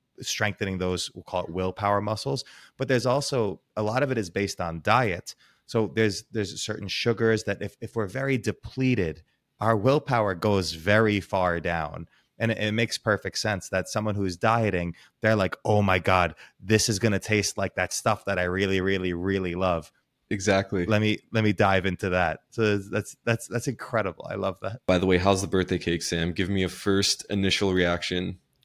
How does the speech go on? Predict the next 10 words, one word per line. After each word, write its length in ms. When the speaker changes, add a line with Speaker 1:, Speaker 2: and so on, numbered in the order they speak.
Speaker 1:
There, 240
there's 240
no 340
way, 540
there's 260
no 300
way 220
that 200
this 200
has 460